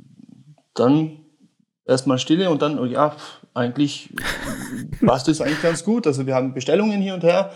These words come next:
Und es gibt ja eine interessante Studie von Bain and Company, ähm, die die sogenannte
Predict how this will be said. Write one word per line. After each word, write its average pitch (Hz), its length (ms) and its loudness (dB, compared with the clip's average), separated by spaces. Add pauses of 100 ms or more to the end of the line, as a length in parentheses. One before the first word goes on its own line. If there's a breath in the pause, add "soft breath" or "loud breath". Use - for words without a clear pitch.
(520 loud breath)
Und 165 220 6
es 165 160 4
gibt 214 160 4
ja 214 140 8
eine 180 360 2 (300 loud breath)
interessante 190 560 2
Studie 226 360 2
von 175 280 0
Bain 185 220 -2
and 196 100 -4
Company, 208 580 0 (420 loud breath)
ähm, 151 720 2
die 170 120 -4
die 180 80 0
sogenannte 175 1120 0